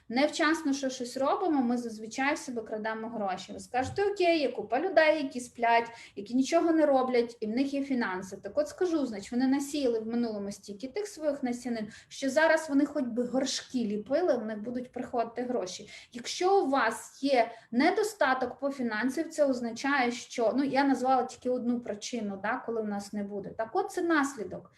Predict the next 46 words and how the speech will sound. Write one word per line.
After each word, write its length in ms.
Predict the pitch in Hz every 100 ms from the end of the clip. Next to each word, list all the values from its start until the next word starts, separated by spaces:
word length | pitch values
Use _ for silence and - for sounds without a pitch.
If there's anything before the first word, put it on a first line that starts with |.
| _
Немає 400 | 254 277 247 214
фінансів, 580 | 208 226 240 359 - 240
це 160 | - 220
є 140 | 233
наслідок. 600 | 220 196 - 190 180 - - _
Наслідок, 600 | 247 247 240 208 202 202
який 320 | 226 214 294 359
ви 140 | 233
упустили 560 | 208 202 208 - 294 254
можливості, 580 | 208 202 247 285 -
які 180 | 208 220
були 260 | 208 254 247
пе-, 320 | - 208 208 - -
з 120 | 208
попередньо. 680 | - 202 202 185 180 180 185 - - -
Що 380 | - - 392 466
ще 280 | - 415 359
може 260 | 285 254
бути 260 | 220 240 233
наслідком? 800 | 233 214 - 196 - 185 175 - - 226
Наслідком 600 | 226 - 311 - 330 302
може 240 | 269 294
бути 460 | 254 262 254 302 311 -
самотність, 840 | - 359 392 269 220 196 - - _
де 160 | 214 247
людина 460 | 240 208 311 285 247
не 160 | 277
навчилася 640 | 269 262 - 349 330 - 254
бути 280 | 269 277
сама, 520 | 269 247 233 220 226 285
і 100 | 277
якщо 260 | 277 285
людина 340 | 277 254 285 269
не 120 | 262
навчилась 440 | 254 - 269 262
бути 260 | 226 247 240
сама, 440 | - 226 208 269
вона 260 | 294 254 262
й 40 |
не 120 | 269
притягне 480 | 262 233 226 226 220
до 120 | 208
себе 280 | 214 233 240
пару, 460 | 262 294 233 196 185
або 180 | 185 196
притягне 460 | 220 220 220 208